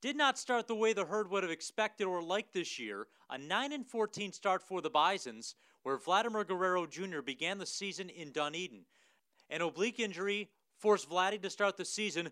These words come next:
in the Florida State League, but pretty quickly he joined the Bisons. And coming up in just a couple of minutes,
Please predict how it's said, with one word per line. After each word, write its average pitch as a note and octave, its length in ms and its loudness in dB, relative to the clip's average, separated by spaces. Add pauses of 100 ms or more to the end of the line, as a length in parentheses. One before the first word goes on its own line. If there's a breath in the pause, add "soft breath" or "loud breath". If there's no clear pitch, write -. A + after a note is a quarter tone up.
(420 soft breath)
in E3+ 80 -4
the E3 80 4
Florida F#3+ 340 2
State A3 380 0
League, B2+ 260 -4 (220 soft breath)
but D#3 200 0
pretty D4+ 220 0
quickly C4 400 -2
he G#3 100 -4
joined G3+ 240 0
the F#3+ 60 -2
Bisons. G#3 600 0 (100)
And E3 140 -6
coming A#3+ 260 0
up A3+ 140 2
in F#3 80 -4
just G3+ 180 -4
a F#3+ 40 -12
couple F#3 280 -2
of F3+ 80 -2
minutes, F3 380 -2